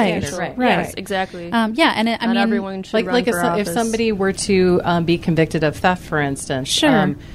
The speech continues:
Speaker 2: I think that voters would, should have the opportunity to think about, "Well, they're gonna be managing my tax dollars.
Speaker 1: Right.
Speaker 2: Do I want somebody who,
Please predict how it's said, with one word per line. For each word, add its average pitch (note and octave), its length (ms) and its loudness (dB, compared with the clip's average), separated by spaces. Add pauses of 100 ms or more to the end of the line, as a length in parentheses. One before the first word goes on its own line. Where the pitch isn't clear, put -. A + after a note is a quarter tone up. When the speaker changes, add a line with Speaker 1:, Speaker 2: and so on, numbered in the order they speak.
(600)
Speaker 2:
I E3 100 4
think F3 180 0
that E3 100 2
voters D#3+ 500 2
would, D#3+ 300 -2
should F3 200 -2
have D#3 200 0
the D#3+ 80 0
opportunity D3+ 640 0
to D#3 100 0
think D#3+ 220 -2
about, D3+ 320 2
"Well, D3+ 180 4
they're D#3 140 4
gonna F3 240 2
be D3+ 240 2
managing D3 500 2
my C3+ 140 2
tax F#3+ 340 -4
dollars. C#3 400 -4
Speaker 1:
Right. F3 120 4
Speaker 2:
Do D#3 40 6
I D#3 120 2
want D#3 200 -2
somebody D3+ 400 0
who, D3 480 0